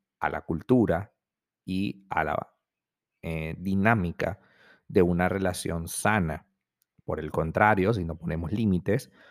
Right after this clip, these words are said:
lo que va a ocurrir es que los miembros de la familia sientan la necesidad de traspasar el espacio vital del otro en función de sus intereses. Por ejemplo,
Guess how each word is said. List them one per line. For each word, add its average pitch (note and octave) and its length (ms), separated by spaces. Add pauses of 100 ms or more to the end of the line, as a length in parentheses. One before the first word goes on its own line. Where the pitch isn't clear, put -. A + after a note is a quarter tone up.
(160)
lo A2 160
que A2+ 80
va A2 100
a A2 40
ocurrir B2+ 460
es C#3 120
que G#2+ 140
los F#2 180
miembros G2 400
de A#2 60
la G#2+ 120
familia G#2+ 560
sientan F2 560
la F#2+ 80
necesidad A2 760 (380)
de G#2+ 200
traspasar F#2+ 1120 (360)
el F2+ 160
espacio E2+ 520
vital F2+ 380
del G2+ 140
otro C3 420 (340)
en B2 220
función F#2 480
de F#2 100
sus D2+ 180
intereses. F#2 800 (680)
Por - 180
ejemplo, G#2 600